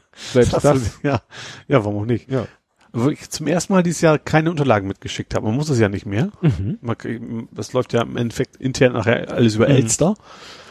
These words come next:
Speaker 2: Ähm, das ist ja jetzt so, dass sie eigentlich nur noch auf, auf Nachfrage Belege liefern
Speaker 1: Mhm.
Speaker 2: muss. Finde ich, bin ich ja mal gespannt, weil,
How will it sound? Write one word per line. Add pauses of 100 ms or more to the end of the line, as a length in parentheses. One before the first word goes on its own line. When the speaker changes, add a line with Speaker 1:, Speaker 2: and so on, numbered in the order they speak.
(160)
Speaker 2:
Ähm,
das
ist
ja
jetzt
so,
dass
sie
eigentlich
nur
noch
auf,
auf
Nachfrage
Belege
liefern
Speaker 1:
Mhm.
Speaker 2:
muss.
Finde
ich,
bin
ich
ja
mal
gespannt,
weil,